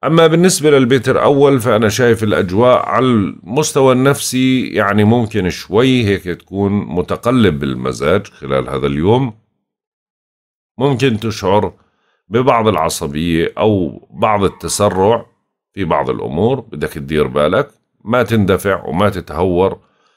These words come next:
وما تعطي أحكام، يعني، تيجي، آه، عفوية،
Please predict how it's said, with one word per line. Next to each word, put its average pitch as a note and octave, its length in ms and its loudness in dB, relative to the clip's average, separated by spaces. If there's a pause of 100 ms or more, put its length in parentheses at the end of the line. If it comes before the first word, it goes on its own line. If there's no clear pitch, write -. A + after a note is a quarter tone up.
(200)
وما C3+ 360 2
تعطي B2+ 480 0
أحكام، B2 760 0 (120)
يعني، F#2 420 0
تيجي، G2 680 0
آه، D2 540 2
عفوية، D#2+ 720 -2